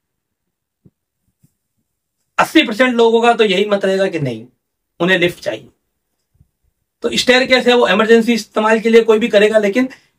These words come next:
अगर सात माला किसी को चढ़ना है, ये भी बता दूं कि शुरू के दो माले हैं वो parking है, पहला और दूसरा, यानी कि आपको कोई भी काम है तो कम से कम तीसरे माले तो जाना ही है।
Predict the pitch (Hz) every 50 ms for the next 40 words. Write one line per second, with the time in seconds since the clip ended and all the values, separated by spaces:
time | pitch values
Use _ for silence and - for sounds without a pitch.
0 | _ _ _ - 240 285 302 - - 240 240 247 240 240 233 233 240 208 196 202
1 | - 226 214 214 202 - 180 170 170 165 160 143 - - _ _ _ _ _ _
2 | _ _ _ _ _ _ _ _ _ _ _ _ - 190 196 247 240 240 240 247
3 | 247 220 254 226 247 247 233 - 214 214 208 226 220 196 196 208 214 214 214 226
4 | 220 202 226 220 214 208 202 180 175 180 175 220 220 220 220 233 247 - _ _
5 | _ _ _ _ - 190 170 175 196 202 202 196 165 156 160 151 - 127 123 -
6 | _ _ _ _ _ _ _ _ _ 175 202 208 233 226 220 247 247 - - 220
7 | 220 - 262 262 254 - 240 247 254 254 269 - 247 240 240 247 247 247 254 247
8 | 240 233 226 220 247 233 247 247 240 240 214 208 233 233 233 233 233 233 240 254
9 | 208 233 214 214 226 220 175 156 - - _ _